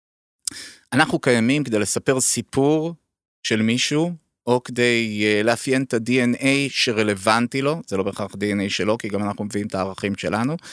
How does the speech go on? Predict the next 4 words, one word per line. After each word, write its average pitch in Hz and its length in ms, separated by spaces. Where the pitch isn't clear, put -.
אבל 120 140
ברגע 135 320
שנוצר 143 760
דיאלוג, 135 500